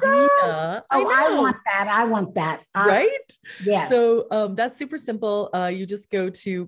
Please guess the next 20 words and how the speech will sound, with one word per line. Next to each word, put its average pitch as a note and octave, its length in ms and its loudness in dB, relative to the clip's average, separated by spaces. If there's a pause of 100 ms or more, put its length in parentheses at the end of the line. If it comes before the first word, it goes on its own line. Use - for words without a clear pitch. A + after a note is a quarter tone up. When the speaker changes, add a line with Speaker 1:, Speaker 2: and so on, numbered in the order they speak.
Speaker 2:
content A#3+ 720 -4 (120)
calendar G3+ 640 -2
sample E3+ 880 -6 (680)
dot F3 400 -4 (100)
amp E3+ 400 -4
up E3+ 300 -4
my D#3+ 240 -4
biz C#3+ 640 -4 (420)
dot C#3+ 280 -2
com. - 400 -4 (340)
Content A3 720 -4 (200)
calendar F#3+ 480 -6
sample D3+ 760 -6 (640)
dot D#3+ 480 -2 (180)
amp E3 340 -4 (100)
up F3 300 -2
my E3 220 0
biz D#3 420 0
dot C#3+ 280 -4
com. C4+ 500 -2